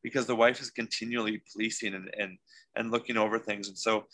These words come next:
we just think that there should be trust that's developed. A woman has to know that a, that a guy has accountability.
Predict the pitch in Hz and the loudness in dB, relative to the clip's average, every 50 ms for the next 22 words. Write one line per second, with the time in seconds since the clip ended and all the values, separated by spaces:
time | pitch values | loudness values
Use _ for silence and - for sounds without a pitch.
0 | - - _ _ _ - 147 165 170 190 175 - 170 156 123 - 123 117 - 123 | -20 -20 _ _ _ 2 4 4 6 4 4 4 2 0 2 0 -4 0 0 0
1 | 123 - - - 156 165 - 113 - - - 117 117 120 120 - - - 113 - | 2 2 0 -4 -6 -6 -6 -6 -4 -4 4 6 6 6 6 2 -6 -10 -10 -10
2 | - - 117 104 113 113 113 113 - _ _ _ _ _ _ - 131 123 120 135 | -8 -8 0 4 4 4 4 4 0 _ _ _ _ _ _ 0 0 2 2 2
3 | 143 160 170 156 160 156 143 - - 123 117 117 117 123 127 123 110 113 113 - | 2 2 2 4 4 4 2 2 -2 -4 2 4 4 4 4 2 0 0 -2 -2
4 | - 120 117 117 - - 110 107 110 120 120 113 120 117 113 120 - - - - | 0 0 0 0 2 4 4 6 8 8 6 6 6 4 4 4 2 -2 -2 0
5 | 151 151 151 151 151 151 151 151 147 156 165 160 | 2 2 2 2 0 0 2 2 0 -2 -4 -6